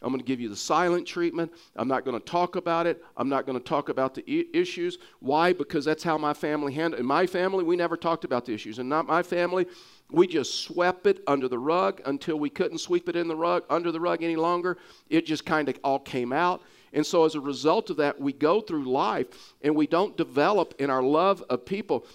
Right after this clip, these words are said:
I'm telling you, one of the most important things of the Christian life is being able just to simply practice the presence of people, to where you, you grow in your love of God and you grow in your love of people,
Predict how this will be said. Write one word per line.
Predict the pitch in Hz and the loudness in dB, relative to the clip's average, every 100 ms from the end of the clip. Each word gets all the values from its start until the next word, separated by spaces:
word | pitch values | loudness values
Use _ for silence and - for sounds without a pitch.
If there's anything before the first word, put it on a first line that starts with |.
| - | -8
I'm | - 160 | -2 -2
telling | - 190 208 180 | 0 0 2 0
you, | 147 | 0
one | 165 | 0
of | 170 | 0
the | 156 | 0
most | 170 170 | -2 -2
important | 139 - 175 190 202 | -8 -4 0 0 0
things | 180 196 175 | 0 -2 -4
of | |
the | 135 | -6
Christian | - 180 175 156 | -4 -6 -4 -2
life | 165 160 - - - - | 0 0 -4 -16 -10 0
is | 156 | 0
being | - 151 196 - | 2 2 2 2
able | 151 175 180 | 0 2 0
just | 160 147 | -4 -6
to | 135 | -6
simply | - 185 190 180 | -2 -4 0 -2
practice | 180 - 165 190 - 208 | -2 0 0 0 -6 -8
the | - | -6
presence | - - 165 175 185 - | -6 0 2 2 -2 -2
of | 117 - | -6 -4
people, | 127 113 87 - _ _ _ _ _ _ _ _ - | -6 -4 -10 -16 _ _ _ _ _ _ _ _ 0
to | |
where | 170 | 2
you, | 156 156 156 160 | 2 -2 0 -2
you | 139 139 | -4 -8
grow | 113 143 175 226 | -4 2 4 4
in | 220 | 2
your | 165 | 0
love | 139 156 180 | 0 0 0
of | 131 | -2
God | 143 110 95 - - - | 0 0 -2 -8 -20 -4
and | 139 156 | 0 0
you | |
grow | 147 127 156 202 226 | -2 0 4 4 4
in | 196 | 2
your | 151 | 0
love | 156 170 156 | 0 0 -2
of | - | -4
people, | 180 180 139 | -6 -4 -6